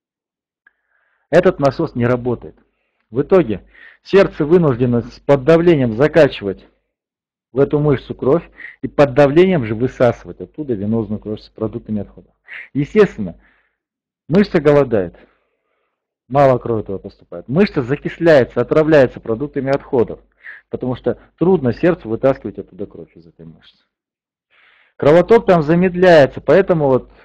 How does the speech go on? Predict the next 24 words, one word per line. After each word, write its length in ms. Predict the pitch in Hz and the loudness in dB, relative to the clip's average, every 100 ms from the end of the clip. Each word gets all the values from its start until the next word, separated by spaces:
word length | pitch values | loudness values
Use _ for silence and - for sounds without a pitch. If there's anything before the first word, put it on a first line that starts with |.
| _ 120 | _ -4
если 260 | 131 135 | -4 -4
вы 80 | 127 | -8
ходите 400 | 135 131 107 - | -2 -2 -4 -10
к 60 | 127 | -4
массажисту, 580 | 131 156 165 240 - | -2 0 -2 -4 -4
да, 180 | 117 175 | 0 0
он 60 | 123 | 2
вам 140 | 117 | 0
массирует 300 | 127 127 123 | -2 -2 -6
спину 220 | - 254 151 | -4 -6 0
и 20 | |
говорит: 200 | 131 170 | 0 0
"О, 220 | 247 185 | 2 4
вот 220 | 185 254 | 2 0
у 40 | 143 | 0
вас 160 | 180 - - | -2 -4 -2
соли 220 | 131 110 | 0 0
отложились 560 | 101 107 92 95 92 | -2 -6 -6 -10 -12
здесь". 200 | - 92 | -16 -12
Особенно 360 | 117 - 208 147 | -10 -2 -2 0
это 160 | 139 110 | -2 -2
вот 100 | - | -2
между 260 | 127 131 | -2 2
лопатками, 680 | 151 151 214 214 185 175 | 0 2 0 0 -4 -4